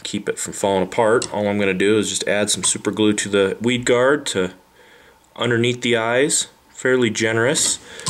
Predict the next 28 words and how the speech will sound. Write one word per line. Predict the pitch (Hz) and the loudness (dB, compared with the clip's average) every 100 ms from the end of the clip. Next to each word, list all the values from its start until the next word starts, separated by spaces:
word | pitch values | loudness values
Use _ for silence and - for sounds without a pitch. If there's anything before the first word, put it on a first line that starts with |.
| - - - - | -12 -14 -16 -6
and | 95 | -2
then | 95 | 0
right | 101 104 | 2 2
on | 98 | 0
top | 92 104 95 | -2 -4 -4
of | - | -2
the | 82 | -2
eyes | 85 82 | 0 -2
as | 80 82 | -4 -2
well. | 85 80 95 107 _ _ _ _ _ _ _ _ _ _ _ _ _ _ _ _ _ - - - | 0 0 -4 -8 _ _ _ _ _ _ _ _ _ _ _ _ _ _ _ _ _ -20 -20 -18
Can | 98 | -10
be | 92 | -8
fairly | - 101 92 90 85 - | -2 -2 0 -2 -4 -4
generous | 98 87 90 87 - | -2 0 0 0 0
with | 92 | 0
it. | 147 - - - - - - _ - _ _ - - - - - - - | 0 -2 -10 -20 -20 -20 -20 _ -20 _ _ -20 -20 -20 -18 -18 -20 -6
That's | 123 151 131 | -2 0 4
all | 123 | 4
there | 117 | 4
is | 120 127 | 2 0
to | 117 101 92 | 0 2 2
a | 92 | 2
simple, | - 165 - 104 - - - _ - | 0 0 0 -4 -4 -16 -20 _ -6
super | - 95 117 | -4 -2 -2
simple | - 107 - 123 - - _ - _ _ _ - - _ - - - - | -2 -2 -2 -4 -6 -20 _ -20 _ _ _ -20 -20 _ -20 -20 -20 -10
E | - 135 | -4 -2
P | 135 127 | -2 -2
crab. | - 107 104 123 139 | 0 0 0 -2 -6